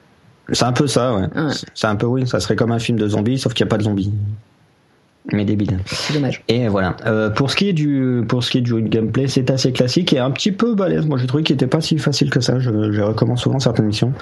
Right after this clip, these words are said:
Speaker 1: C'est vrai que ça marche surtout par le type, euh, par le côté arène où en fait, euh, t'avances un peu, tu te retrouves dans une salle où t'as quarante-cinq mille personnes à tuer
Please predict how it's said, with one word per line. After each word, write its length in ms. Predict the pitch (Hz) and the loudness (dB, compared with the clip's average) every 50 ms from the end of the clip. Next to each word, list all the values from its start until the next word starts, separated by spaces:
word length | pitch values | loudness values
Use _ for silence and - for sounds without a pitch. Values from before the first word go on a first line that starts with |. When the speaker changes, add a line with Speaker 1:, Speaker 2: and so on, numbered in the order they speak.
| - - - - - - - | -8 -12 -10 -12 -12 -6 -4
Speaker 1:
C'est 60 | - | -2
vrai 100 | 113 127 | 0 0
que 60 | 123 | 2
ça 120 | - 131 | 2 2
marche 220 | 117 120 120 120 - | 2 2 0 -2 0
surtout 300 | - 120 - - 147 143 | 0 0 2 2 0 2
par 140 | 123 127 110 | 2 2 2
le 100 | 107 107 | 2 0
type, 300 | 107 - 127 123 - 117 | 0 -2 -2 -2 0 0
euh, 540 | 113 107 104 104 101 98 101 98 98 98 98 98 95 98 - - - - - - - _ _ _ _ - - - - - - - - - - - | 0 2 2 2 2 2 0 0 0 0 0 0 -2 -4 -8 -14 -20 -20 -20 -20 -20 _ _ _ _ -20 -16 -16 -16 -16 -18 -14 -4 -4 -4 0
par 140 | - 104 98 | 0 0 0
le 100 | 101 104 | 0 0
côté 420 | 104 104 107 85 - 120 120 117 | 0 -2 -2 0 0 0 0 0
arène 440 | 107 101 95 95 98 110 120 120 117 | 0 0 0 0 0 0 0 0 0
où 80 | 107 98 | 0 0
en 80 | 95 | -2
fait, 340 | 95 - 113 117 110 113 - | 0 0 0 -2 -2 -2 -2
euh, 300 | 95 95 92 92 92 90 - - - - - - - - | -2 -2 0 0 0 -2 -4 -6 -10 -12 -12 -10 -4 -2
t'avances 320 | - 110 113 117 110 - | 0 0 0 0 0 0
un 80 | 113 104 | 0 0
peu, 240 | 101 - 123 127 131 | 0 0 0 0 0
tu 140 | 127 131 110 | -2 -2 -2
te 80 | - | 0
retrouves 240 | - 104 - - 113 | -2 -2 0 0 0
dans 140 | 113 110 104 | 0 0 0
une 180 | 101 107 107 | 0 0 0
salle 200 | 101 - 127 127 | 0 0 0 2
où 80 | 120 104 | 0 0
t'as 140 | 80 95 90 | 0 0 0
quarante-cinq 360 | 90 113 104 - 104 - 107 | 0 0 0 0 0 0 0
mille 180 | 107 110 110 107 | 0 0 0 0
personnes 320 | 113 101 - - 110 104 | -2 -2 2 2 2 2
à 100 | 104 104 | 2 -2
tuer 300 | 95 - - 127 131 151 | -2 0 0 0 0 -2